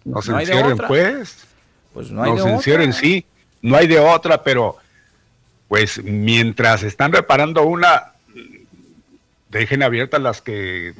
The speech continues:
Speaker 1: tengan que dejar y no
Speaker 2: Ujú.
Speaker 1: todas al mismo tiempo, pues es lo que la gente se queja.
Speaker 2: Ujú.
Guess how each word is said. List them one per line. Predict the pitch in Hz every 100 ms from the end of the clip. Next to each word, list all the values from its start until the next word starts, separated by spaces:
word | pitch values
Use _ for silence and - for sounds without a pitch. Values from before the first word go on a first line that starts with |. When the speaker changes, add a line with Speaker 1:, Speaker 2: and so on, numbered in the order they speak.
| -
Speaker 1:
tengan | 120 127 123
que | 131
dejar | 131 - 110 151 143
y | 117
no | 127 131
Speaker 2:
Ujú. | 101
Speaker 1:
todas | 139 143 139
al | 110
mismo | 120 131 123
tiempo, | - 127 147 151 131
pues | 120
es | 135 131
lo | 127
que | 110
la | 104
gente | 120 120 117
se | 110
queja. | - 151 139 131 131 127 - _ -
Speaker 2:
Ujú. | 110 104 101